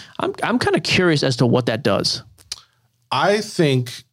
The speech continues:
Speaker 2: I think coming up, there's gonna be a lot of exciting things in the news in the card hobby. Um, I think there's a lot of media coming out,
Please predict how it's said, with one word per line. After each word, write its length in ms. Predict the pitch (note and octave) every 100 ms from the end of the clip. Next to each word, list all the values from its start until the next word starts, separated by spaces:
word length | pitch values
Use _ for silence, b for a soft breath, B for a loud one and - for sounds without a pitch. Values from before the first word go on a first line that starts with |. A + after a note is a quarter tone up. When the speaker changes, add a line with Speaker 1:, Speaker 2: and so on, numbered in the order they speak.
| _ _ _ _ _ _ _ _ _
Speaker 2:
I 100 | D3
think 180 | D3 C3
coming 280 | - F#3+ F3+
up, 140 | C3 A#2
there's 140 | B2+
gonna 120 | B2
be 80 | A#2+
a 60 | G#2+
lot 260 | G#2+ A2
of 80 | A2+
exciting 380 | A2+ - G#2 G#2+
things 260 | A2 G#2+ G2+
in 60 |
the 100 | G#2
news 340 | G#2 G2+ A2 G#2+
in 140 | A2+
the 80 | G#2
card 240 | A2+ G#2+
hobby. 520 | A2 G#2+ G#2+ C#3 D#3 -
Um, 260 | A2+ A2
I 80 | A2+
think 160 | A#2 A2+
there's 140 | G#2
a 40 |
lot 140 | G#2+ G#2
of 80 | G2
media 420 | G#2 A#2+ C#3 D3+
coming 320 | D#3 D3 C#3+
out, 280 | C#3+ E3+